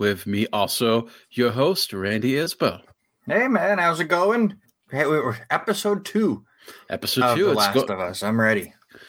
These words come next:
Speaker 1: going very well, at least as far as The Last of Us go. You know, whatever
Speaker 2: Yeah.
Speaker 1: else happening in our lives, The Last of Us continues to deliver.
Speaker 2: It's all that matters. It's all about fungus.
Speaker 1: Exactly.
Speaker 2: <laughs>
Speaker 1: And, um, especially all about fungus is the prologue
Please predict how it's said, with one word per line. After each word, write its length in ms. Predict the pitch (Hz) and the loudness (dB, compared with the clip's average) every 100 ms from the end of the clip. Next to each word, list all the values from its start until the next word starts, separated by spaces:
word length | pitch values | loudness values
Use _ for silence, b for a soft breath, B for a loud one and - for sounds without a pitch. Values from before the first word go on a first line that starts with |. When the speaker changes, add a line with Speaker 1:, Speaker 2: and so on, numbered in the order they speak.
| B B | B B
Speaker 1:
going 320 | 120 135 156 | 0 2 2
very 260 | 127 151 160 | 2 2 2
well, 300 | 156 180 113 | 2 2 2
at 100 | 107 | 2
least 240 | 139 127 | 0 0
as 80 | - | -4
far 240 | 170 160 | 0 2
as 220 | 156 160 139 | 2 0 0
The 80 | |
Last 260 | 139 175 - | 0 0 -2
of 80 | 110 | -6
Us 140 | 104 | -6
go. 180 | - 98 | -8 -2
You 100 | 120 | 0
know, 140 | 110 | 0
whatever 320 | 98 113 151 170 | 0 0 0 0
Speaker 2:
Yeah. 80 | |
Speaker 1:
else 220 | 160 - - | 0 0 0
happening 340 | 160 156 151 | 0 0 0
in 80 | 139 | 2
our 80 | 139 | 2
lives, 460 | 131 117 98 - B B B B | 4 2 0 -6 B B B B
The 80 | - | -4
Last 300 | 117 139 147 | 0 0 -2
of 100 | 143 | -2
Us 180 | 139 131 | -2 -2
continues 600 | - 113 131 123 117 113 - | -4 -2 0 0 0 -2 -6
to 220 | 104 107 | -6 -6
deliver. 360 | - 98 90 82 | -6 -8 -8 -10
Speaker 2:
It's 160 | - - - - | -10 -10 -12 -8
all 220 | 117 139 151 | -2 0 2
that 100 | 135 | 2
matters. 380 | 123 104 95 87 | 2 2 0 -2
It's 100 | 113 | 0
all 160 | 127 | 0
about 280 | 131 135 120 | 2 -2 -2
fungus. 560 | 113 101 85 - - - _ B B B B - | -2 -2 -6 -12 -14 -16 _ B B B B -12
Speaker 1:
Exactly. 640 | 113 104 120 127 - 95 - B | -10 -4 -4 -2 -4 -6 -6 B
Speaker 2:
<laughs> 200 | 120 - | -12 -8
Speaker 1:
And, 440 | 123 117 113 107 - | -2 -2 -2 -4 -4
um, 520 | 113 107 101 95 95 | 0 2 2 -2 -6
especially 440 | - - 220 - 143 | -10 -2 -2 0 2
all 120 | 120 | 2
about 220 | 110 107 | 2 0
fungus 380 | - 101 117 135 | -2 -2 -4 -2
is 240 | 131 131 | 0 0
the 100 | - | -2
prologue 640 | 131 160 226 233 87 87 | -2 -2 0 0 -2 -4